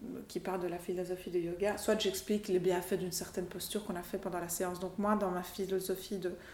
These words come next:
de prof, dans ma manière de, de, de transmettre, j'aime bien d'expliquer pourquoi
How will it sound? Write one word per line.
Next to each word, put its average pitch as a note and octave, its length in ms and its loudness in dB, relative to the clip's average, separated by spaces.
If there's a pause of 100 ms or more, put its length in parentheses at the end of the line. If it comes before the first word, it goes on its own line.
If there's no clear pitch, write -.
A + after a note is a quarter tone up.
(560)
de F3+ 120 0
prof, G#3 360 2
dans F#3+ 100 2
ma E3+ 100 2
manière G#3 560 8
de, F3 240 0
de, - 260 -2
de F#3 120 -2
transmettre, G#3 760 2 (360)
j'aime F#3+ 220 4
bien A#3 180 8
d'expliquer A3 600 6
pourquoi A3 840 4